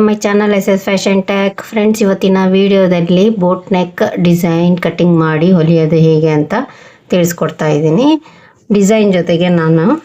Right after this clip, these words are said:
ಈ ಲೇಸನ್ನ ಹಾಕ್ತಾ ಇದ್ದೀನಿ ಫ್ರೆಂಡ್ಸ್. So ಇದು ಸಿಂಪಲ್ ಆಗಿ ಮತ್ತೆ ರಿಚ್ ಆಗಿ ಕಾಣುವಂತ ಒಂದು ಬೋಟ್ ನೆಕ್ ಡಿಸೈನ್ ಅಂತಾನೆ ಹೇಳಕ್ಕೆ ಇಷ್ಟಪಡ್ತೀನಿ.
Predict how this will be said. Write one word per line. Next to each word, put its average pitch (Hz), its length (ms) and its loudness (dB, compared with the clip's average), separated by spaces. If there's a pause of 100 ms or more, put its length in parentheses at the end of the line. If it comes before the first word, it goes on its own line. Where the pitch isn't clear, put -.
(140)
ಈ 175 40 2 (140)
ಲೇಸನ್ನ 170 460 0 (300)
ಹಾಕ್ತಾ 156 360 -4
ಇದ್ದೀನಿ 147 220 0 (140)
ಫ್ರೆಂಡ್ಸ್. 247 260 -2 (540)
So 196 100 0 (120)
ಇದು 196 140 2 (920)
ಸಿಂಪಲ್ 208 400 0
ಆಗಿ 196 240 0
ಮತ್ತೆ 185 260 -2 (460)
ರಿಚ್ - 280 -2 (100)
ಆಗಿ 175 160 2 (100)
ಕಾಣುವಂತ 160 460 0 (180)
ಒಂದು 156 240 0 (1600)
ಬೋಟ್ 196 280 0
ನೆಕ್ 170 120 -4 (100)
ಡಿಸೈನ್ 165 360 2
ಅಂತಾನೆ 165 300 0 (160)
ಹೇಳಕ್ಕೆ 156 340 0 (120)
ಇಷ್ಟಪಡ್ತೀನಿ. 165 580 -2